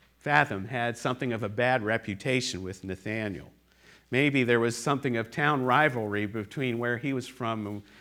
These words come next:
and Nazareth, something like, uh, you know, we're from Mississippi. We got some friends from Mississippi here today. You know, there's a rivalry between Ole Miss and Mississippi State, right?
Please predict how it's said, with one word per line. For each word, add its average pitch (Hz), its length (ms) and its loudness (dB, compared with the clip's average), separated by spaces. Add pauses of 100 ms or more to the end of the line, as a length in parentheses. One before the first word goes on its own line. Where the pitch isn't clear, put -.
(200)
and 110 160 -4
Nazareth, 131 460 4
something 135 400 2
like, 117 380 2
uh, 110 280 2
you 123 80 -6
know, 113 100 0
we're 123 160 0
from 123 180 -4
Mississippi. 120 420 -2
We 117 140 -2
got 113 180 -2
some 104 180 -6
friends 123 360 0
from 107 180 -6
Mississippi 113 640 -2
here 101 260 -6
today. 98 500 -4
You 98 120 -6
know, 107 160 -4
there's 107 160 -4
a 101 60 -6
rivalry 104 640 -2
between 98 500 -6 (320)
Ole 123 220 -4
Miss 110 380 -2
and 101 100 -4
Mississippi 104 500 -8
State, 92 460 -4
right? 104 280 -2